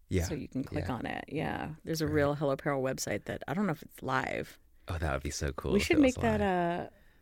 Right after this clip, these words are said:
Speaker 2: yeah, we
Speaker 1: That
Speaker 2: should
Speaker 1: would
Speaker 2: make
Speaker 1: be
Speaker 2: that a real
Speaker 1: cool.
Speaker 2: thing 'cause we have it. We built it. 'Cause there was more to it where Allie was scrolling through, like, all these pictures of you, which
Speaker 1: Yeah.
Speaker 2: were real pictures of you back in the day in your
Speaker 1: The
Speaker 2: old
Speaker 1: band.
Speaker 2: band.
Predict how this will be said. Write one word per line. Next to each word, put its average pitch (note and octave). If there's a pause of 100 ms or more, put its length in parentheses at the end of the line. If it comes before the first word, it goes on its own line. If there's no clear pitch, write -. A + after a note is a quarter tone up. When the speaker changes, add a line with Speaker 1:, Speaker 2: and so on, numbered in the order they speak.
(180)
Speaker 2:
yeah, F#3+
we C#3+
Speaker 1:
That D#3+
Speaker 2:
should -
Speaker 1:
would F#2
Speaker 2:
make G3
Speaker 1:
be -
Speaker 2:
that F3+
a -
real -
Speaker 1:
cool. -
Speaker 2:
thing G3+
'cause E3+
we G3
have E3+
it. A2+
We C#3
built D#3
it. - (840)
'Cause E3+
there E3+
was D#3
more D#3+
to E3
it C3
where C#3
Allie C3
was B2
scrolling B2
through, B2
like, A2
all C3
these A#2+
pictures -
of A#2
you, C3
which -
Speaker 1:
Yeah. E2
Speaker 2:
were C#3
real C3+
pictures C#3
of B2+
you A#2+
back -
in D#3+
the A#2
day F#2+
in A#2
your C3+
Speaker 1:
The -
Speaker 2:
old -
Speaker 1:
band. C3
Speaker 2:
band. -